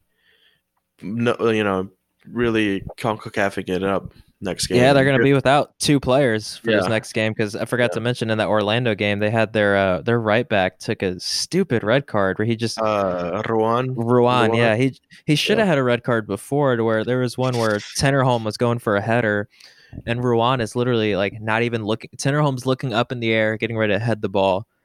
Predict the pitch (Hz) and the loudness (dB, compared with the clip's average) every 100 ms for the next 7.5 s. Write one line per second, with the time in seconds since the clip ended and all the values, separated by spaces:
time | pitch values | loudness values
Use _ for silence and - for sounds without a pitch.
0 | _ _ - 117 117 117 117 127 117 107 | _ _ -8 -2 2 4 4 2 0 -2
1 | 127 127 113 110 - 123 120 110 - 110 | -2 -2 -2 -10 -6 0 0 0 0 0
2 | 107 - - 120 113 107 107 98 98 101 | 0 -4 -2 0 2 0 0 -2 -6 -2
3 | 113 123 127 120 123 107 98 92 95 - | 0 0 0 -2 0 -2 0 -2 -4 -6
4 | - 123 127 123 - 120 117 104 - 113 | -4 0 0 0 -2 0 0 -2 -2 -4
5 | 98 131 - 135 110 123 127 123 143 151 | -2 -2 2 0 2 2 2 4 4 4
6 | 131 120 131 123 - 113 110 110 104 101 | 2 2 2 2 0 0 0 2 2 2
7 | 98 92 95 98 92 | 0 0 2 2 0